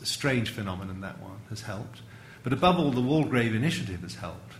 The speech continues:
enormous swathes of material released. And the trouble now is going to be with the information explosion, is retrieving it, the blogosphere and all the rest of it.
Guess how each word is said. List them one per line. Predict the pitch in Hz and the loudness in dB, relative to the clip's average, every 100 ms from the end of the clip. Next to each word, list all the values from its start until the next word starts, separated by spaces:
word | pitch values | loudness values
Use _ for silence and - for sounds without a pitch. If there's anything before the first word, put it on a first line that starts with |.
| - | -6
enormous | 117 143 175 151 110 107 | -2 2 4 4 2 -2
swathes | - 120 107 92 | -4 -2 -2 -4
of | 98 | -8
material | 98 - 110 98 92 | -8 -6 -6 -6 -8
released. | 98 98 92 - - - - - - - - - | -8 -6 -6 -8 -10 -12 -16 -18 -16 -18 -16 -6
And | 127 131 135 127 - | -4 -2 -4 -6 -6
the | 131 | -4
trouble | 123 - 180 135 110 - - - - 120 | 0 4 6 4 2 -2 -12 -16 -8 2
now | 143 135 104 | 4 4 2
is | 107 | -2
going | 120 113 | -2 -2
to | |
be | 107 110 107 | -2 0 0
with | 107 113 117 | 0 -2 -2
the | 110 107 | 0 0
information | 110 113 120 123 - 95 | -2 -2 0 0 -2 -6
explosion, | - - 95 107 113 | -8 -8 -8 -6 -6
is | 107 | -6
retrieving | 110 143 117 92 | -2 0 0 -2
it, | 92 90 - - - - - - - - - - | -6 -8 -14 -18 -20 -20 -20 -20 -20 -20 -12 -6
the | |
blogosphere | 113 110 - 107 | -6 -4 -4 -2
and | 101 104 | -2 -6
all | 101 | -8
the | 110 | -6
rest | 107 - | -6 -6
of | 87 | -10
it. | 78 | -12